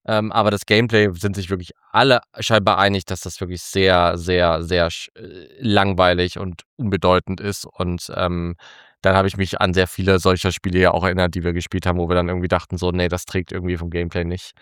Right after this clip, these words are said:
Und deswegen war ich dann mit der leicht gewachsenen Idee, tatsächlich mal wieder was zu becken seit ein paar, ja, Monaten jetzt ja schon, äh, dann auch relativ schnell und nüchtern und hab's nicht gemacht.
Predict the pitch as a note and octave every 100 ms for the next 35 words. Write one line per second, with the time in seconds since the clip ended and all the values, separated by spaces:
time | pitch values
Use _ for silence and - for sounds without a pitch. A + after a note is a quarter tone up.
0 | - - - - - G2+ G#2+ A2 G#2 G#2+
1 | A2 - G#2+ G#2+ A2+ G#2 G#2 G2+ G#2+ D3+
2 | E3+ D3 B2+ C#3 B2+ A2+ A2 B2+ B2 A2
3 | B2 A2 A2+ A2+ A2 A2 G#2 G#2 - G2+
4 | D3 C3 A#2+ B2 A#2 A#2 A2+ A2+ A2+ A2+
5 | A2 C3 B2+ G#2 F#2+ - G2 - G#2 G#2+
6 | G#2 - F#2+ F2+ F2+ F2+ - F2+ F2+ F2
7 | F2 - F#2 F2+ F2 - - - G#2+ A2
8 | - G2 F2+ F2+ F2 - E2+ E2